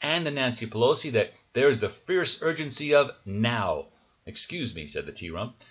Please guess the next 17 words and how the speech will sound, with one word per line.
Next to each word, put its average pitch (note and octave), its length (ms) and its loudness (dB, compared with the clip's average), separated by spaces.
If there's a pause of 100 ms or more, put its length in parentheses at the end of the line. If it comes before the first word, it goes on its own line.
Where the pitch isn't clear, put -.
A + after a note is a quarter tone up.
"You B2 140 0
mean A#2+ 280 2
delay, G#2+ 560 6
stonewall, G#2 680 0
and F2 280 -8
drag F#2 280 2
my D2+ 120 -6
feet." A2 340 -4 (420)
The D#2+ 80 -10
Elijah D#2+ 300 -4
Cummings D#2+ 500 -6
ignored F2 420 -4
him. D2+ 260 -10 (380)
"There G#2+ 160 6
is G#2+ 180 6
no A#2 240 8
time G3 480 4